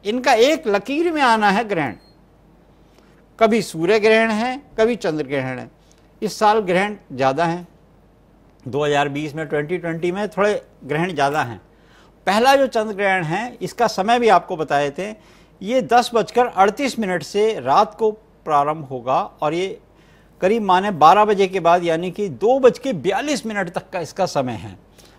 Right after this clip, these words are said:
बारह बज के चालीस मिनट पे इसका जो है मध्य काल रहेगा, मध्य समय रहेगा, और दो बज के बयालीस मिनट, लगभग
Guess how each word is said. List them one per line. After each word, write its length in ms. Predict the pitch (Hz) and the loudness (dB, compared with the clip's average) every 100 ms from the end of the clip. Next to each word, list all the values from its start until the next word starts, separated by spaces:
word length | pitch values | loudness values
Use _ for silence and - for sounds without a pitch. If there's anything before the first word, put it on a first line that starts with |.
| _ | _
बारह 320 | 113 151 240 | 4 6 6
बज 180 | 262 247 | 4 2
के 120 | - | -4
चालीस 380 | 262 233 247 208 | 0 2 2 0
मिनट 240 | 233 240 226 | 0 -2 0
पे 120 | 240 240 | 4 4
इसका 300 | 226 - 220 | 4 2 0
जो 160 | 202 190 | 2 2
है 280 | 233 302 - | 2 0 -6
मध्य 280 | 180 214 190 | -4 -2 -4
काल 240 | - 151 139 | 0 0 0
रहेगा, 400 | 127 117 107 107 | -2 -4 -6 -6
मध्य 280 | 143 156 156 | -6 -6 -6
समय 240 | 131 123 | -8 -8
रहेगा, 400 | 107 110 120 - - _ _ _ - | -8 -8 -10 -12 -16 _ _ _ 2
और 260 | 180 185 165 | 6 6 4
दो 200 | 202 226 | 0 0
बज 160 | 220 | 0
के 120 | - | 0
बयालीस 400 | 196 160 165 175 | 2 2 0 -4
मिनट, 240 | 190 190 180 | -6 -8 -8
लगभग 340 | 156 185 190 | -2 0 0